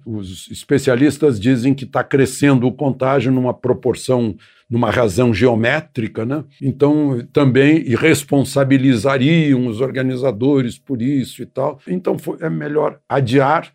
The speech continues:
e o adiamento vai dar tempo até pra a manifestação vir depois com mais força, com mais energia. Foi muito sensato o presidente ao dar essa palavra, embora ele não tenha convocado, ele não tenha,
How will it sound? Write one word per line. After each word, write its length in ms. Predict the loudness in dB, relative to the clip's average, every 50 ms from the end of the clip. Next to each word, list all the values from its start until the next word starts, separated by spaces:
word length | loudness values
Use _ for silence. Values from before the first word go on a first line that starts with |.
| _ _
e 120 | -8 -4 -2
o 100 | 0 0
adiamento 480 | 2 2 2 2 2 0 -2 -2 0
vai 120 | 0 0 0
dar 160 | 0 -2 -2
tempo 340 | 0 0 0 0 0 -2 -6
até 240 | -6 -4 -4 -4
pra 380 | -4 -4 -6 -8 -8 -8 -8 -10 -12 _
a 100 | -10 -6
manifestação 800 | -4 -4 -2 -4 -4 -4 -6 -6 -4 -6 -8 -6 -4 -4 -4 -2
vir 160 | -2 -2 -2
depois 420 | -2 -4 -6 -6 -6 -8 -8 -8
com 140 | -10 -10 -8
mais 340 | -8 -6 -6 -6 -6 -8 -10
força, 540 | -12 -8 -4 -4 -2 -2 -4 -6 -8 -16 -16
com 140 | -14 -12 -12
mais 280 | -10 -8 -8 -6 -6
energia. 680 | -6 -6 -6 -6 -8 -10 -12 -12 -12 -10 -8 -8 -10 -12 _ _
Foi 220 | 0 2 4 4
muito 240 | 4 4 2 0 0
sensato 640 | 0 0 2 2 2 0 2 2 2 2 2 0 -4
o 40 | -8
presidente 720 | -4 -4 -4 -4 -4 -6 -6 -4 -6 -6 -6 -10 -16 -16 _
ao 100 | -10 -6
dar 220 | -2 0 2 2
essa 220 | 2 0 -2 -4 -6
palavra, 440 | -4 -2 -2 0 0 0 0 0 0
embora 340 | 2 4 4 4 4 4
ele 140 | 4 4 4
não 160 | 4 2 0
tenha 300 | 0 0 0 0 0 0
convocado, 640 | -2 -2 -2 0 0 0 0 0 -2 -2 0 -2 -2
ele 100 | -4 -4
não 140 | -4 -6 -6
tenha, 400 | -4 -2 0 0 0 0 -2 -4